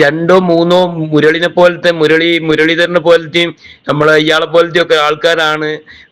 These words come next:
ഓനെ സപ്പോർട്ട് ചെയ്യുന്നത്. ഓൻക്ക് കറക്റ്റ് ആയിട്ടൊരു മറുപടിയെങ്കിലും മീഡിയക്കാരോട് പറയണത്. വി ഡി സതീശൻ ആദ്യമൊക്കെ, ഉം, ആദ്യമൊക്കെ ഒരുപാട് ഓനെ ഇതാക്കി നിന്നിരുന്നെങ്കിലും പിന്നെ ഈ ഇലക്ഷനൊക്കെ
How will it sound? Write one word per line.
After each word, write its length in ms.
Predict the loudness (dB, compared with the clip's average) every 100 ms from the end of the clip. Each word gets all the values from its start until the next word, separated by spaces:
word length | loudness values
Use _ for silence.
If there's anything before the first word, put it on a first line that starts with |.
| -2
ഓനെ 180 | 0 0 0
സപ്പോർട്ട് 400 | -4 0 0 2 0
ചെയ്യുന്നത്. 400 | 0 0 0 -2 -4 0
ഓൻക്ക് 260 | 0 -2 -4 -4
കറക്റ്റ് 340 | -4 -4 -2
ആയിട്ടൊരു 340 | -2 0 0 0 -4 -14 _ -2
മറുപടിയെങ്കിലും 680 | -2 0 0 0 0 0 -2 -4 -4
മീഡിയക്കാരോട് 540 | -2 0 2 0 -2 -2
പറയണത്. 360 | -2 -4 -8 -10 -12 -4 0
വി 60 | 2
ഡി 80 | 2
സതീശൻ 320 | 0 0 0
ആദ്യമൊക്കെ, 480 | 2 0 0 -2 -2 -4 -6 -4
ഉം, 140 | -2 -2 -6 _ _ 0 0 0
ആദ്യമൊക്കെ 300 | -2 0 0
ഒരുപാട് 360 | 2 2 0 0 -2
ഓനെ 160 | -4 -4 0 0
ഇതാക്കി 340 | 2 0 0 -2
നിന്നിരുന്നെങ്കിലും 640 | -2 0 -2 -2 -2 -2 -2 -4
പിന്നെ 240 | -2 -2 -2 -6 -20 _ -2
ഈ 100 | 0 2
ഇലക്ഷനൊക്കെ 480 | 0 -2 -4 -2